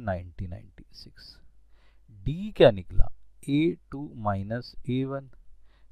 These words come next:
तो वन नाइंटी नाइंटी सिक्स माइनस वन नाइंटी नाइंटी फ़ाइव, तो D का value निकला वन। कितना आ गया? वन। Clear है? बात समझ में आ रही है? ठीक है, now आप बहुत ही ध्यान से समझते हैं,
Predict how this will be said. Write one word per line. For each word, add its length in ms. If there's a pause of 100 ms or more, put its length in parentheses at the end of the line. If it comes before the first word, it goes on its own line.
(100)
तो 80
वन 260
नाइंटी 500
नाइंटी 340
सिक्स 380
माइनस 480
वन 120
नाइंटी 440
नाइंटी 360
फ़ाइव, 280 (720)
तो 60
D 420
का 160
value 300
निकला 340 (180)
वन। 280 (560)
कितना 280
आ 120
गया? 180 (160)
वन। 280 (1000)
Clear 260
है? 100 (240)
बात 160
समझ 340
में 140
आ 80
रही 140
है? 120 (180)
ठीक 160
है, 80 (100)
now 120 (340)
आप 280
बहुत 400
ही 120
ध्यान 320
से 200
समझते 560
हैं, 160